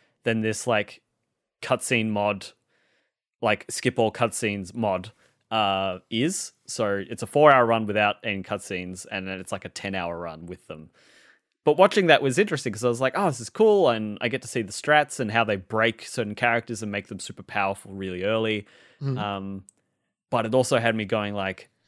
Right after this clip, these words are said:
Speaker 1: "Oh, these characters, this music, this visual design." Um,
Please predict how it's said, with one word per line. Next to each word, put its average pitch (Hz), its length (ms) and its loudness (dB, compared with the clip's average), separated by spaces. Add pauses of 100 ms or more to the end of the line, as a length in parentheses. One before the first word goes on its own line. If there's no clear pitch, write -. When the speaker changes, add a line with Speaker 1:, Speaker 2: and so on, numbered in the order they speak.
(220)
Speaker 1:
"Oh, 117 160 -6
these 98 200 -10
characters, 127 920 4 (320)
this 123 220 -6
music, 143 880 6 (260)
this 120 460 -4 (300)
visual 156 360 4
design." 151 760 4 (760)
Um, 120 460 0